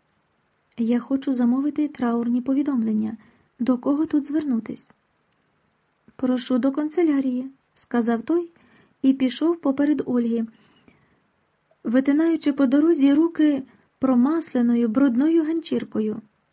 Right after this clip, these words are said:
«Які вони все ж таки неохайні», подумала Ольга, намагаючись триматись подалі від тієї залайоженої спецівки. Оформлюючи замовлення,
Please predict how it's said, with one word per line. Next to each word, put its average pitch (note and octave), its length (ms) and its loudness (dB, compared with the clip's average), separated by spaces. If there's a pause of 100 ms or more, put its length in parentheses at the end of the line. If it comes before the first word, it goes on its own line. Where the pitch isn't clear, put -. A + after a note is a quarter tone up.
(520)
«Які A#3 360 -4
вони D4+ 180 -4
все D4+ 220 -4
ж - 100 -8
таки D4 220 -4
неохайні», B3 720 -2 (360)
подумала A#3+ 480 2
Ольга, D4 380 0
намагаючись C#4 640 0
триматись C4+ 480 -2
подалі D#4 460 0 (380)
від B3 240 -2
тієї C#4+ 520 0
залайоженої A#3+ 840 0
спецівки. A#3+ 680 -8 (1800)
Оформлюючи C4+ 800 2
замовлення, A#3 680 0